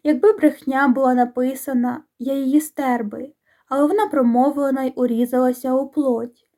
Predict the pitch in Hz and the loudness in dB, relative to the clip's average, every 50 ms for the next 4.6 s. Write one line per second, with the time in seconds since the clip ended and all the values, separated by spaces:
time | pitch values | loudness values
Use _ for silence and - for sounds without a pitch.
0 | _ _ _ - 339 311 415 415 - 302 277 262 - - 277 269 285 285 - - | _ _ _ 0 2 2 2 2 0 -2 -4 -6 -6 -8 -6 -4 -4 -6 -6 -6
1 | - 262 262 - - 240 247 269 262 - 294 262 254 254 254 - 254 - - - | -6 -8 -6 -6 -4 -4 -2 -2 -4 -4 -2 -2 -2 -2 -2 -6 -10 -10 -6 -2
2 | 247 240 240 247 247 214 226 247 247 247 240 - - 294 294 262 294 277 262 254 | 2 4 4 4 4 2 0 0 0 0 -2 -2 0 0 2 2 0 0 -2 -4
3 | - - - 247 240 233 247 - _ _ _ _ - 262 262 - 277 277 277 254 | -8 -10 -12 -12 -10 -10 -12 -16 _ _ _ _ -6 -6 -6 -2 -2 -2 2 2
4 | 302 302 302 - - - 254 233 233 233 240 262 | 2 2 2 -2 -8 -6 -6 -4 -4 -4 -6 -10